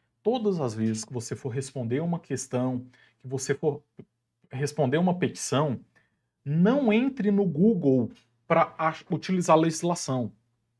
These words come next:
Tá? Vou, vou dar um exemplo. No meu dia a dia, no escritório, eu tenho um escritório ba-, aqui em Goiânia, escritório de advocacia, eu não uso o vademecum.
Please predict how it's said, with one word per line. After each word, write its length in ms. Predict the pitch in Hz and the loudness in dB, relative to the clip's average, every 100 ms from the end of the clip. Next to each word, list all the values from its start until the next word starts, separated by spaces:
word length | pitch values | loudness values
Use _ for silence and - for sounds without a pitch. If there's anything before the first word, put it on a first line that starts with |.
| _ _ | _ _
Tá? 120 | - 156 - _ _ | -6 -6 -10 _ _
Vou, 300 | 120 135 180 135 | -2 4 4 4
vou 180 | 170 | 4
dar 120 | 185 185 | 4 4
um 100 | 190 | 2
exemplo. 420 | - 110 92 - _ _ _ _ _ | 0 -4 -6 -16 _ _ _ _ _
No 120 | 170 185 | 2 6
meu 320 | 180 302 226 | 6 4 0
dia 280 | 143 160 139 | -2 -2 -2
a 40 | |
dia, 440 | 110 110 110 98 92 | -2 0 0 0 -6
no 140 | 117 160 | -8 -8
escritório, 720 | - 160 135 139 151 151 110 | -6 -6 -2 4 6 6 4
eu 60 | 107 | -4
tenho 180 | - | -8
um 20 | 143 | -10
escritório 580 | - 156 - 143 147 | -6 -2 4 6 4
ba-, 220 | 131 127 - | 0 -8 -6
aqui 220 | 165 151 | -6 -6
em 40 | |
Goiânia, 500 | 151 156 127 117 110 - _ _ | -6 -4 -4 -6 -8 -12 _ _
escritório 340 | - _ 131 127 | -20 _ -4 -2
de 80 | |
advocacia, 720 | 120 127 131 143 - 120 104 - _ _ _ | -2 -6 -4 -4 -4 -8 -8 -10 _ _ _
eu 100 | 185 196 | 0 2
não 280 | 214 330 | 0 0
uso 180 | 202 185 | -4 -6
o 40 | 185 | -4
vademecum. 580 | 208 226 180 110 - | -4 -2 -4 -4 -12